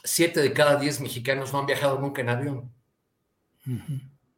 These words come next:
Speaker 1: Pues ya podemos cerrar ahorita la discusión sobre el, la central avionera o el gran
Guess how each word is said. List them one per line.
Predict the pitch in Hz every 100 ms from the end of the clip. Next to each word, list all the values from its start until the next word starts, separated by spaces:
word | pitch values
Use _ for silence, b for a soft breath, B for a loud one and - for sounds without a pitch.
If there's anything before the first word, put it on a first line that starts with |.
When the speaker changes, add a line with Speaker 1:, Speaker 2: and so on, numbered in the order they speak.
| _ -
Speaker 1:
Pues | 131
ya | 156 165
podemos | 165 165 156
cerrar | 139 120 151
ahorita | 151 135 143 147
la | 123 104
discusión | 101 - - 135 131
sobre | 120 107 101
el, | 101 98 92 95 98 95
la | 101
central | 104 98 120 127
avionera | 107 107 104 120 120 117
o | 98 92 92
el | 95
gran | 110 113 117 113 107